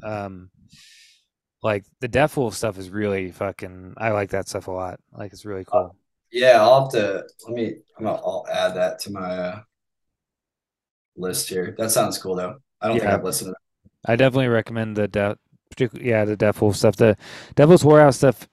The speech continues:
Speaker 1: uh, I think only, I think the first album is, like, you can find on YouTube, but, like, um,
Speaker 2: Right.
Speaker 1: uh, yeah, like, I think you like the Death Wolf, like, it, um, I
Speaker 2: That's
Speaker 1: was, like,
Speaker 2: cool.
Speaker 1: really into it, like,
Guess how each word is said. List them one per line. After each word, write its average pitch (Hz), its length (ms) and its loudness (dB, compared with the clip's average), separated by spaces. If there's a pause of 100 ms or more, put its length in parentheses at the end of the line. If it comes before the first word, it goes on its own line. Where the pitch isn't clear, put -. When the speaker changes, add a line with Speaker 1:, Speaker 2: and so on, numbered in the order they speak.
(760)
Speaker 1:
uh, 117 120 2
I 113 120 4
think 151 220 4
only, 156 280 8
I - 180 -10
think 175 160 0
the 143 60 4
first 113 320 2
album 104 360 2
is, 98 120 -2
like, 98 300 2
you 113 80 -6
can 104 120 -10
find 101 200 0
on 95 100 -8
YouTube, 95 520 -6
but, 92 220 -10 (300)
like, 95 340 -12
um, 92 220 -10
Speaker 2:
Right. - 160 -6 (1300)
Speaker 1:
uh, 101 360 -4 (760)
yeah, 110 380 -4
like, 117 340 -6
I 131 100 0
think 147 180 -2
you 131 100 2
like 110 140 0
the 104 80 -12
Death 104 240 -4
Wolf, 104 260 -6
like, - 480 -6 (500)
it, 110 200 -14 (260)
um, 95 520 -12 (720)
I 120 120 -2
Speaker 2:
That's 123 120 -2
Speaker 1:
was, 110 80 -8
like, 104 140 -4
Speaker 2:
cool. 98 40 -6
Speaker 1:
really 110 280 -4
into 104 280 -6
it, 104 180 0
like, - 720 -6